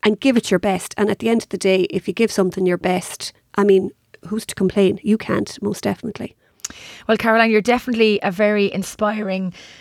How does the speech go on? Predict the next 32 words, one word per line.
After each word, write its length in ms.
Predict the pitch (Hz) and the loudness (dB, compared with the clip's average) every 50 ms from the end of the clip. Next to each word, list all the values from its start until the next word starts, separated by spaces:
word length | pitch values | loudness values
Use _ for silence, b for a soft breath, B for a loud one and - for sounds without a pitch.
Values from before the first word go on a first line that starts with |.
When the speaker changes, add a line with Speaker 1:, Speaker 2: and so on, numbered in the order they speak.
| B | B
Speaker 2:
female, 560 | B - - 277 254 254 247 247 247 240 240 - | B -2 0 2 2 2 2 4 4 4 2 2
a 80 | - | 0
very 220 | 208 196 220 208 208 | 0 0 2 2 0
inspiring 500 | 202 196 - - 208 196 196 196 190 185 - | 0 -4 -2 0 0 0 0 0 -4 -4 -2
athlete, 460 | - 214 208 - - 214 196 190 190 - | -2 -2 -2 -2 -2 -2 -2 -2 -2 -4
and 100 | - 190 | -4 -2
I'm 80 | 190 | -2
delighted 420 | 190 202 202 214 226 226 220 240 196 | -2 0 2 2 2 2 0 -2 -4
that 140 | 208 - | -4 0
you, 320 | - 220 220 220 220 214 202 B B B B B B | 0 0 2 2 0 0 -2 B B B B B B
uh, 240 | - 180 190 185 190 | -4 -2 -2 -2 -2
were 120 | - 208 | -2 -2
here 360 | 196 196 233 220 214 208 202 196 | -2 0 2 2 2 2 0 -2
to 520 | - - - 214 208 202 202 196 196 190 | -4 -2 0 2 2 2 2 0 -2 -2
be 200 | 185 - 202 196 | -2 -2 -2 0
our 140 | - 226 214 | 0 0 -2
first 460 | - - - 320 339 330 - - - | -2 2 2 2 2 0 -4 -6 -2
guest, 400 | - 190 170 165 - - - - B B B B B | 0 0 0 0 -6 -14 -16 -16 B B B B B
uh, 260 | 247 196 190 190 185 - - | -2 0 2 2 2 2 2
on 340 | 208 208 202 202 202 196 185 | 2 2 2 2 0 -2 0
the, 380 | - 196 196 190 190 190 185 - | 0 0 2 2 0 0 -2 -2
uh, 160 | - 190 180 | -2 -4 -4
the 100 | 180 175 | -2 -2
new 160 | 190 196 196 190 | 0 0 0 -2
podcast 520 | 170 190 196 190 - - 190 180 - - | 0 0 -2 -2 0 -2 -2 -2 -2 0
here. 220 | - 202 196 190 - | 2 2 2 2 2
I've 160 | 202 202 180 | 0 0 0
one 320 | 185 208 240 269 269 262 254 | 0 2 2 4 4 2 2
final 340 | - - 220 208 202 202 185 | 2 0 0 2 2 0 0
question 360 | - 190 180 - - 208 185 | -2 -2 -4 -4 -4 -8 -6
for 180 | - - 180 175 | -4 -2 0 0
you, 160 | 175 165 160 | 2 0 0